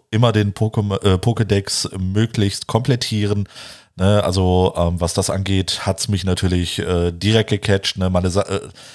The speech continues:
ne, meine Sammelleidenschaft wurde getriggert und, äh, ja, gut, da bin ich dann.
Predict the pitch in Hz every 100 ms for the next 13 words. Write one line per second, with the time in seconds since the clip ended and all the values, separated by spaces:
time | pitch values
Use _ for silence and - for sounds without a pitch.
0 | - _ 98 107 110 98 98 123 120 113
1 | 113 - 113 - 104 107 101 - 113 104
2 | 101 107 92 90 92 107 92 90 92 92
3 | - - _ _ _ 95 _ _ 104 110
4 | - 107 90 82 73